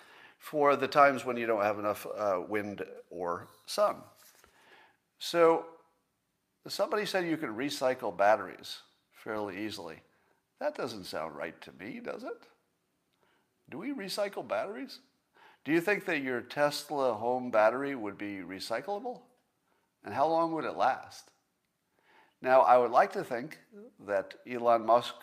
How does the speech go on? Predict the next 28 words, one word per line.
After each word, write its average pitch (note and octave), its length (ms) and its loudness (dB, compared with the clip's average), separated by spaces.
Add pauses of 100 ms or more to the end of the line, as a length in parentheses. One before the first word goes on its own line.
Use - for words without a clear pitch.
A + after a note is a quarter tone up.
thought C#3 340 0
about A2 300 0
that G#2+ 260 2
and G2+ 140 -8
has G#2 160 -4
some G2+ 180 -12
kind G#2 160 -4
of G2 80 -12
a G2 60 -12
solution G2+ 480 -12
for F#2+ 140 -16
recycling. F#2+ 600 -6 (680)
But D#3 220 8
even D#3+ 240 2
if D3+ 140 0
it's C3+ 120 -4
just C3+ 320 -2
Tesla, E3 440 -2 (180)
you A2+ 80 -12
know, G#2 80 -6
maybe G2+ 280 -4
Tesla A#2 380 -4
will C3 160 -8
come F2+ 220 -10
up D#2 160 -10
with E2 80 -14
a E2 40 -14
solution F2+ 440 -14